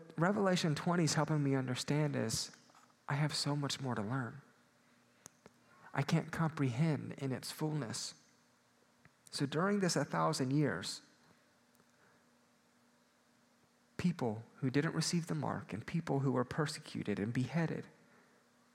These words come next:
they're gonna rule and reign with Christ. They're gonna come back to life, whatever that means too, right? I think, and this is where this could go anywhere,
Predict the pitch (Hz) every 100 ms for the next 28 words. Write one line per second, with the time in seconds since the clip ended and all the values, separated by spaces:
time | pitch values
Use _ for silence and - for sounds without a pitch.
0 | _ _ _ - - - 156 175 151 113
1 | 135 180 185 - 170 165 135 135 131 131
2 | 175 147 120 - 139 165 156 - 180 233
3 | 226 202 196 - 220 170 110 113 - -
4 | - - _ _ _ _ _ _ _ -
5 | 135 196 208 180 190 135 117 113 - -
6 | 214 131 107 135 165 - - - _ _
7 | - - - _ - 160 180 160 - -
8 | - - _ 160 160 156 - 185 165 220
9 | 226 180 160 147 151 - 139 131 117 165
10 | 233 254 117 95